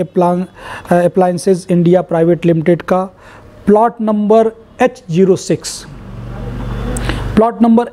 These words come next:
एच ज़ीरो six Integrated Industrial Township है Greater Noida की, वहाँ आपको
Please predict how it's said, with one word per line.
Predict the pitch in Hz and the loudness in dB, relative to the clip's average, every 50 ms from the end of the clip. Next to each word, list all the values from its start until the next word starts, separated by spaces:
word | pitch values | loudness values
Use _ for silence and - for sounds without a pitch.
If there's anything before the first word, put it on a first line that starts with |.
| - - | -2 0
एच | 226 214 | 0 0
ज़ीरो | 170 170 208 208 214 190 | 0 0 2 2 2 2
six | - - 220 - - - - _ - - _ _ - 208 | 2 -2 -2 -2 -4 -14 -20 _ -20 -20 _ _ 0 2
Integrated | 202 175 214 196 175 202 214 208 - 240 233 196 - - _ _ _ _ _ - | 2 2 2 2 4 2 2 2 4 2 2 2 0 -10 _ _ _ _ _ 0
Industrial | 190 190 175 190 - - - 202 196 196 196 190 - - | 2 4 4 2 0 0 0 2 2 2 2 -2 -2 -2
Township | 185 170 175 170 143 - - 175 - - | -2 0 0 -2 -2 0 -2 -2 0 0
है | 175 180 | -2 0
Greater | 160 170 170 160 - 180 165 | 2 2 0 2 2 0 0
Noida | 175 170 170 160 180 160 | 2 0 2 2 2 -2
की, | 156 - 226 254 269 - - - - - - - - - - - 196 | 0 -2 -2 -2 -2 -6 -16 -20 -20 -20 -20 -20 -20 -20 -4 0 0
वहाँ | 208 202 240 233 175 165 | 2 2 2 2 2 0
आपको | 156 - - 208 220 269 | 0 0 0 0 0 0